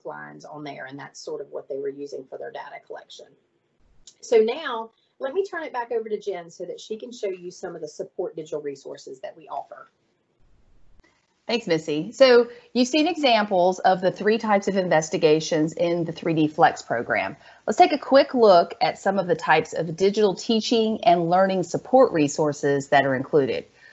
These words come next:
Speaker 2: So for the teacher, all the lessons, no matter whether they're hands-on,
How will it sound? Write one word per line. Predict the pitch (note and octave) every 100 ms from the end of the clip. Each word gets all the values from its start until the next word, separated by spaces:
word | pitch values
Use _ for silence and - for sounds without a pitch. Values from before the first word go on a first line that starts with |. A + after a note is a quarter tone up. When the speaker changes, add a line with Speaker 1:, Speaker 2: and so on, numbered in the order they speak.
| - -
Speaker 2:
So | - G#3+
for | D4
the | B3
teacher, | - F4+ G4+ A3+ E3 -
all | - G#3 B3+ C#4
the |
lessons, | B3+ G#3 F#3+ - B2+ B2+ B2+
no | F3
matter | F3 F3 F#3+
whether | F3+ E3+ F3 D#3+
they're | D3
hands-on, | D#3 F#3 A3+ A#3 G3 F#3 F3 F#3